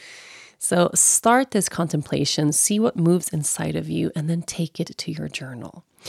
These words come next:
And there's no wrong answers here at all. All feelings are allowed. All feelings are welcome.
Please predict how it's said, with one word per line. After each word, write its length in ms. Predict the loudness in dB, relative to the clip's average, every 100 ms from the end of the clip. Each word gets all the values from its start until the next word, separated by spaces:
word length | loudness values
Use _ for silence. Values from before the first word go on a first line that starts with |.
| -14 -16 -10
And 380 | 0 4 6 4
there's 260 | 4 4 6
no 340 | 8 8 6
wrong 420 | 0 -2 0 2
answers 480 | 2 2 0 0 0
here 220 | 0 -2 -2
at 180 | -4 -4
all. 440 | -2 0 0 -2 -2
All 380 | 2 6 6 4
feelings 640 | 0 -2 0 2 0 -2
are 180 | -6 -6
allowed. 500 | -4 -4 -4 -4 -6 -6
All 200 | -6 -6
feelings 520 | -6 -6 -2 -2 -2
are 160 | -4 -2
welcome. 560 | -2 -2 0 2 0